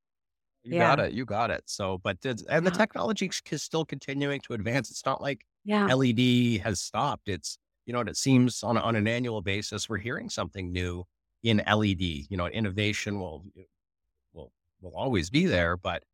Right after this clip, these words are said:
Speaker 2: Yeah.
Speaker 1: um, we're at a point now where cus-, a lot of customers have, um, purchased L E D bulbs or made the transition to L E D fixtures over the years. And most
Speaker 2: Mm-hmm.
Speaker 1: people did it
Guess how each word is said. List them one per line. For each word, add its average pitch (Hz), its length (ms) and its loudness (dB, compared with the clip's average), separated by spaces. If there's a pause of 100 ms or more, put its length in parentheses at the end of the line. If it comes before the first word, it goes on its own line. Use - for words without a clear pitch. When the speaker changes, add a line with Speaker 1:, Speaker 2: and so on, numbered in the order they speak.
(120)
Speaker 2:
Yeah. 101 320 2
Speaker 1:
um, 87 160 -2 (420)
we're 104 160 -2
at 139 120 2
a 120 40 -6
point 104 280 -2
now 135 200 0
where 98 320 0
cus-, - 280 -6
a 104 40 -8
lot 147 180 -2
of 208 60 -12
customers 98 600 -2
have, 92 360 -2 (640)
um, 78 280 -4 (100)
purchased - 340 -4
L 101 140 4
E 90 40 0
D 87 120 -2
bulbs 78 400 -6
or 87 80 -2
made 127 220 2
the 120 80 -6
transition 110 500 -4
to 92 80 0
L 90 140 -2
E 95 40 -2
D 87 140 -4
fixtures - 460 -8
over 87 200 -6
the 82 100 -6
years. 82 360 -6
And 92 80 -4
most 160 220 0
Speaker 2:
Mm-hmm. - 40 0
Speaker 1:
people 202 280 -4
did 95 180 0
it 92 140 0